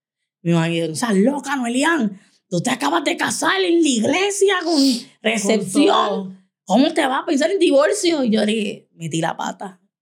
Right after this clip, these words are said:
Speaker 1: Cometí un error".
Speaker 2: Wow.
Speaker 1: No digas eso, piensa. Pero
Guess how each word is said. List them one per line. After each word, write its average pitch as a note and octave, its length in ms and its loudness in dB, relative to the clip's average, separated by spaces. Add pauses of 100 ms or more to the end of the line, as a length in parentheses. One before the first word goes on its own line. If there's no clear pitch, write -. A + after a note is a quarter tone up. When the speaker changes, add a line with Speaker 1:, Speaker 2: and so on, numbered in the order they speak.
(1080)
Speaker 1:
Cometí E3+ 520 0
un F3 120 -6
error". E3+ 460 -10 (420)
Speaker 2:
Wow. B2 460 -20 (720)
Speaker 1:
No G3 240 2
digas G#3 260 2
eso, A#3+ 340 -4
piensa. E3 520 -6
Pero B3 360 -4